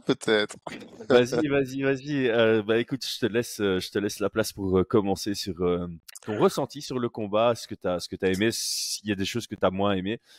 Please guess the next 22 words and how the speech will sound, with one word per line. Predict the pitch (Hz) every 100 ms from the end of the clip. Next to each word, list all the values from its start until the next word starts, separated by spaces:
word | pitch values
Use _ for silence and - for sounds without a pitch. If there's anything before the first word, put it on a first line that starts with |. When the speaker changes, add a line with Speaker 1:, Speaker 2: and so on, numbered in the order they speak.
| _ -
Speaker 2:
Euh, | 95 92
moi, | 92 113
j'avoue | 104 110
que | - 98 90 87 - -
dès | 127
le | 120
combat, | 113 110 107
euh, | 98 92 90 - _ _ -
dès |
que | 131
le | 120
combat | 117 110
a | 107
commencé, | 98 95 -
j'étais | 113 -
là, | 104
je | 120
fais, « | 90 87 - - _ _ _ _ _ _ _
Oh, | 139 127 104
c'est | -
bien | 101 117
parti. » | 117 - - 127 143